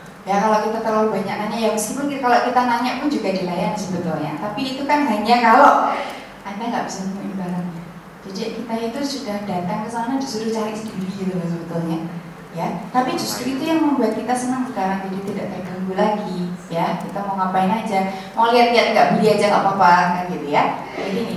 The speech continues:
do it yourself activities. Nah, kemudian memilih karakter sakral dan magis sehingga menjadi tempat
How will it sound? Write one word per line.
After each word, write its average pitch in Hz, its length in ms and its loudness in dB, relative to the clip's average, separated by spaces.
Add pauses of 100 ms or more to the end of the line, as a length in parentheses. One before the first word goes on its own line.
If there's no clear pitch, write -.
do 185 80 -6
it 185 160 -2
yourself 170 320 -6
activities. 175 800 -6 (560)
Nah, 269 540 4 (180)
kemudian 349 640 8
memilih 359 320 2
karakter 302 400 6
sakral 190 560 0
dan 196 160 0
magis 180 480 -2
sehingga 240 300 0
menjadi 202 240 -2
tempat 202 240 0